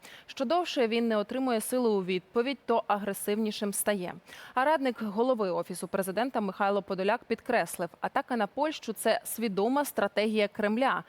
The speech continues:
щоб протестувати реакцію Заходу та посіяти страх серед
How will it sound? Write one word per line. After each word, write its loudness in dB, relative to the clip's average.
щоб 0
протестувати -2
реакцію 0
Заходу -2
та -2
посіяти 0
страх 0
серед 0